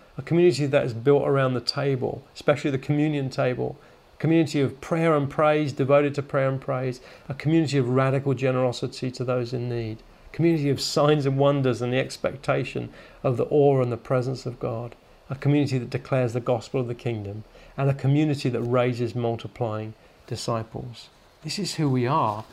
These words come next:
and this is who the church should be. And I, I would say, as we go forward, it's gonna be so critical to have this in our hearts and our minds. I think there's gonna be lots of things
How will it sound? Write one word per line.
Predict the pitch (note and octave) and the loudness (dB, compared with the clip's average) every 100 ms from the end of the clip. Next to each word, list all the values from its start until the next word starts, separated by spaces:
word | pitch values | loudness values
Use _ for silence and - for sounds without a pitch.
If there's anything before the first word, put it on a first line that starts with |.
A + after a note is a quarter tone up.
| - - | -14 -4
and | C#3+ | -4
this | C#3 | -2
is | B2+ | 0
who | C#3+ | 0
the | A#2+ | 0
church | - C#3 B2+ C3+ | -4 -6 -6 -6
should | B2+ A#2 | -8 -4
be. | C#3 B2 A2+ B2 _ _ - _ _ - | -4 -4 -6 -12 _ _ -20 _ _ -8
And | C#3 | -4
I, | E3+ | -2
I | C4 C#4 | -2 0
would | G#3+ - | 0 0
say, | - C#3 C#3 C#3 - | 2 2 2 -2 -4
as | D3 | -2
we | C#3+ F3+ | 0 2
go | D3+ C#3+ | 2 2
forward, | - D3 B2+ | 0 0 0
it's | B2+ | -2
gonna | D#3 | -4
be | D3 | -2
so | C3+ F#3+ E3+ D3+ | -4 -2 0 0
critical | - E3+ C#3+ C3 | 0 -2 0 -2
to | A#2+ | -4
have | - C3+ B2 | -4 -4 -2
this | C3 B2+ | -4 -4
in | C3+ | -2
our | A#2+ A2+ | -2 -2
hearts | A2+ G#2+ - - | -2 -2 -4 -4
and | A#2 | -4
our | A2+ | -4
minds. | A2 G#2 G#2 G2+ | -4 -6 -8 -6
I | - | -4
think | G3+ G#3 | -2 0
there's | D#3 | 0
gonna | D#3+ D3+ | 0 2
be | C#3 | 2
lots | C#3+ D#3+ - | 2 0 -4
of | C#3 | -2
things | E3 F#3+ G3+ | 0 0 -2